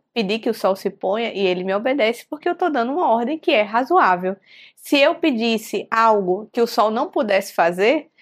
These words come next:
o problema seria meu, não do sol. Eu posso exigir obediência porque as minhas ordens são razoáveis. É preciso exigir de cada um o que cada um pode dar."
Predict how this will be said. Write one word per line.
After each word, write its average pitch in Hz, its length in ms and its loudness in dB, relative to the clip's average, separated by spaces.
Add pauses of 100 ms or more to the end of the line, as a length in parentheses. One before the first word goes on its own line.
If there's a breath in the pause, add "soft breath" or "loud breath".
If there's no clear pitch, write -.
(140 soft breath)
o 240 120 -4
problema 247 360 2
seria 320 360 2
meu, 269 420 2 (300)
não 247 260 0
do 302 120 0
sol. 160 420 -2 (160)
Eu 208 100 -4
posso 202 320 2
exigir 196 340 0
obediência 240 680 -2
porque - 280 -4
as 208 160 2
minhas 240 260 -4
ordens 196 380 -4
são 175 220 -4
razoáveis. 196 760 0
É 196 100 -4
preciso 214 460 2
exigir 208 580 0
de 190 80 -2
cada 294 440 0
um 262 280 0 (320 soft breath)
o - 80 -4
que 247 140 -4
cada 320 420 -2
um 214 260 -4 (400)
pode 196 280 4
dar." 175 320 -2